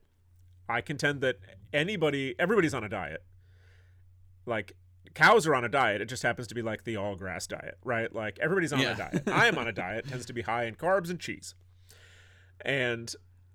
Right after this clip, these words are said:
Speaker 1: she's eating a lot of citrus these days. Whatever. I, it's, it's a thing she's doing. I'm, I'm not sad about it, right? We should all be eating more fruits and vegetables. And it's a lot of orange peels. And would we compost them normally? Sure, we would.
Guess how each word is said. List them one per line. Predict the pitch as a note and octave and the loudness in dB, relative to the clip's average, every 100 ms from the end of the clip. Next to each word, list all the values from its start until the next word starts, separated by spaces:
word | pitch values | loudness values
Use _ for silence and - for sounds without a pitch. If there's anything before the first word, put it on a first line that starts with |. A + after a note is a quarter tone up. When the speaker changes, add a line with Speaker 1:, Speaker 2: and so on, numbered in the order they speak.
| - - - - - E3 | -20 -20 -20 -20 -10 -8
Speaker 1:
she's | - - F#3+ F#3 | -6 -2 0 0
eating | G#3 G3 | 0 2
a | |
lot | E3+ | 4
of | D#3 | 4
citrus | E3 D3 C3 | 2 -2 -4
these | B2+ G#2 | -6 -6
days. | - - - - | -8 -10 -20 -18
Whatever. | D#3 G#3 A3 G#3 G#3 - | -12 -6 -4 -4 -6 -6
I, | - - | -8 -4
it's, | F3+ D3+ - - | -4 -4 -6 -8
it's | D#3 | -4
a | D#3 | -4
thing | D3+ F3+ | -4 -6
she's | F3+ F3 | -6 -6
doing. | D3+ A2 F2+ - | -4 -4 -6 -4
I'm, | C3 B2 - | -2 -2 -2
I'm | A#2 A#2 | -2 -2
not | A2+ A#2 - | -2 -4 -2
sad | C3 A#2 | 0 0
about | C#3 D#3 F3+ | 4 4 4
it, | - | 0
right? | D#3 F3+ | 0 0
We | D3 | -2
should | C#3 C3 | -4 -2
all | |
be | C3+ | -2
eating | A#2+ A#2 | -4 -4
more | A2+ G#2+ | -6 -10
fruits | A#2 G2 | -10 -10
and | F#2 | -12
vegetables. | B1+ - - - - - - - - - - - - | -14 -16 -20 -20 -20 -20 -20 -20 -20 -20 -20 -20 -4
And | E3 E3+ | 2 2
it's | F3 | 4
a | F#3+ | 4
lot | D#3 D3 B2+ C3 | 6 6 6 6
of | C3+ | 2
orange | B2 B2 B2+ | -2 -2 -4
peels. | - C4 C#3 | 2 2 2
And | C3 | 0
would | E3 | 0
we | E3 | 0
compost | D3+ C#3 C3 D#3 | 0 0 2 2
them | E3 D3+ | 2 0
normally? | D#3 F#3 G3+ | 0 0 0
Sure, | - A2+ | 0 -4
we | A2+ | -4
would. | A#2+ D#2 | -6 -8